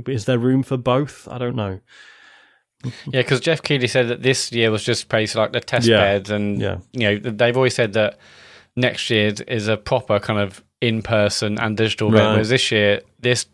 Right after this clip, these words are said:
Speaker 2: game days feels like it was more just for press and
Speaker 1: Yeah.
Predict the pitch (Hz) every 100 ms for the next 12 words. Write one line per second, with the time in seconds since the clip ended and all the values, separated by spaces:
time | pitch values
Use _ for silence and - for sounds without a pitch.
0 | - 123 127 120 107 104 - - - 113
1 | 110 104 110 104 110 107 101 - 101 -
2 | 110 - 120 110